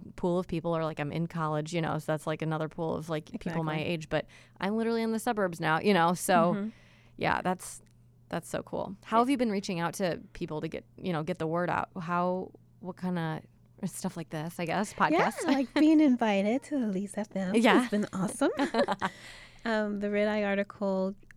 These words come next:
Speaker 2: reaching out for P R. We're gonna be at the Taste passing out flyers, really pushing the, you can use the app and possibly win a four-day pass to Lollapalooza.
Speaker 1: Yeah.
Speaker 2: Um, we're doing it, we're experimenting with online ads now between Facebook and Instagram,
Speaker 1: Mm-hmm.
Speaker 2: getting it there.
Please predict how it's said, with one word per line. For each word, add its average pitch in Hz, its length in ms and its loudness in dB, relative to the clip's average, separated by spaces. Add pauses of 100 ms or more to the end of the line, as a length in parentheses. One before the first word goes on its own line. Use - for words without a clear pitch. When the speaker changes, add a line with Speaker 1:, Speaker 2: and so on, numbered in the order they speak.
(120)
Speaker 2:
reaching 226 320 -2
out 226 120 -4
for 214 120 -6
P 196 260 -6
R. 165 480 -4 (240)
We're 180 140 2
gonna 175 160 0
be 180 140 -2
at 175 160 -6
the - 60 -20
Taste 170 400 -8
passing 175 380 -8
out 170 140 -6
flyers, 165 520 -4
really 160 200 -4
pushing 175 500 -6
the, 160 380 -2 (180)
you 165 80 -10
can 151 160 -2
use 170 120 -4
the - 100 -12
app 160 180 -4
and 156 100 -6
possibly 185 300 -8
win 208 200 -4
a 220 40 -6
four-day 247 320 -4
pass 302 280 -10
to 330 100 -12
Lollapalooza. 392 600 -2
Speaker 1:
Yeah. 185 520 -2 (500)
Speaker 2:
Um, 196 420 -4 (360)
we're 226 60 0
doing 277 220 4
it, 277 140 2
we're 190 220 -2 (340)
experimenting 214 760 -2
with 196 220 -2
online 175 460 -2
ads 175 400 -6
now 185 240 -6
between 175 260 -10
Facebook 175 400 -10
and 156 100 -10
Instagram, 190 580 -8
Speaker 1:
Mm-hmm. 190 100 -2
Speaker 2:
getting 175 260 0
it 175 160 -6
there. 165 460 -6